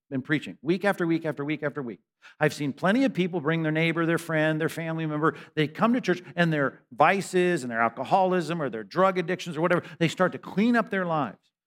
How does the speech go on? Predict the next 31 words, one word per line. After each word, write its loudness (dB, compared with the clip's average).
because 2
the -4
culture 0
and -4
accountability 0
and -8
the -10
teaching -4
and 2
everything 0
starts -2
to 2
really 2
affect 0
the -2
externals -2
of -2
their 0
life. -4
They 4
have 4
a 2
kind 2
of 0
quote 4
unquote -2
conversion 2
experience -6
from -2
the 4
outside, 0